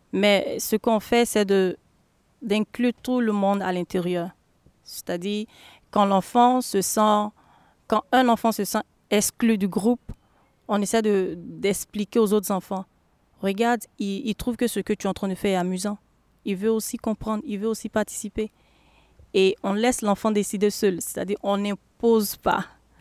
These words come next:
On laisse l'enfant s'exprimer et voir s'il veut vraiment. Parce que les enfants, au début, ils veulent montrer. Mais après, quand ils voient qu'il est seul, c'est un peu ennuyant. Donc, ils cherchent à introduire les autres enfants. Donc, c'est ce qu'on fait.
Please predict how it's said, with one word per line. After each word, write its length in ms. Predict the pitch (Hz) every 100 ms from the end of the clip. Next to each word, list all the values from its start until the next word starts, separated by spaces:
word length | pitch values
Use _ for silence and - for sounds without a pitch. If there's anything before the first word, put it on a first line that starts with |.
| _ - _ -
On 100 | 202
laisse 300 | 208 226 -
l'enfant 440 | 208 - 226 233 _ _ -
s'exprimer 720 | - 202 - 208 196 214 226 -
et 300 | 190 185 -
voir 300 | 180 185 214
s'il 260 | 214 220 190
veut 200 | 180 226
vraiment. 400 | 190 180 170 170
Parce 160 | 190 185
que 60 |
les 160 | 214 196
enfants, 280 | 190 226 233 - - - -
au 80 | 196
début, 300 | 214 214 277
ils 120 | 220
veulent 180 | 196 226
montrer. 500 | 202 190 - 208 165
Mais 120 | 190
après, 460 | 190 - - 233 240 _ _
quand 220 | - 240 -
ils 80 |
voient 140 | 190 208
qu'il 160 | 202
est 60 | 180
seul, 280 | - 226 240 _ - - - _ _ _ _ _ _
c'est 180 | - 214
un 60 | 190
peu 140 | 214
ennuyant. 420 | 202 185 190 185 -
Donc, 260 | 190 208
ils 80 | 220
cherchent 300 | - 226 226
à 140 | 208 -
introduire 1080 | 214 202 _ _ _ _ - 220 220 214 240
les 140 | 202
autres 200 | 214 190
enfants. 260 | 185 - 175
Donc, 220 | 180 196
c'est 140 | 196
ce 60 | 185
qu'on 200 | 185 214
fait. 180 | -